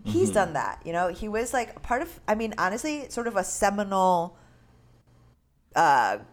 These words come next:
Speaker 1: group in that Olympia scene. Like, if you were of it, you knew who Ki-, what Ki-, King Giant was.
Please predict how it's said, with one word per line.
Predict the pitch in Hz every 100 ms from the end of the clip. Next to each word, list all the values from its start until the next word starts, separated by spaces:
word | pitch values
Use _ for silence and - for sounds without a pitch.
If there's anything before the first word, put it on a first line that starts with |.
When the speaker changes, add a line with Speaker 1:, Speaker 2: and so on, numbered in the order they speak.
| _
Speaker 1:
group | - 165 208 220 151 - - -
in | 185 190
that | 185 -
Olympia | 160 160 156 139
scene. | - 151 98 55 - -
Like, | - 151 135 131 -
if | 170
you | 190 185
were | 175 160 - -
of | - 202
it, | 180 143 -
you | 175
knew | 170 170 160
who | 151 143 -
Ki-, | - 165
what | 156 - - _
Ki-, | -
King | - 175
Giant | 156 139 -
was. | 143 185 190 190 190